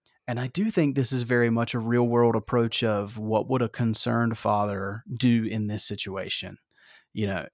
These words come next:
it, putting yourself realistically in a parent's shoes, what would you do to protect your child? And that's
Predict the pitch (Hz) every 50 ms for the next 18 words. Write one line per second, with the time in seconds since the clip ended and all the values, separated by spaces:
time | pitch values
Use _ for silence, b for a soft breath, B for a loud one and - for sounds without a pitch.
0 | _ - 120 104 - 110 - - 135 139 143 156 165 151 143 143 139 - - -
1 | 123 98 82 85 - - - - - b b b b b b b b _ - 101
2 | 110 123 147 156 165 175 170 - - 110 - - 95 87 - - _ _ _ _
3 | _ _ _ _ _ _ - 113 110 104 - - - 123 123 123 127 - - -
4 | - - 139 131 107 95 92 95 101 107 - - - _ - 107 107 110 117 120
5 | 123 95 - 123 123 113 110 113 113 107 117 113 110 110 107 - 117 - - 110
6 | 101 - - - 98 95 - - 98 76 69 76 80 - - - - - - -
7 | 110 104 101 104 107 104 - -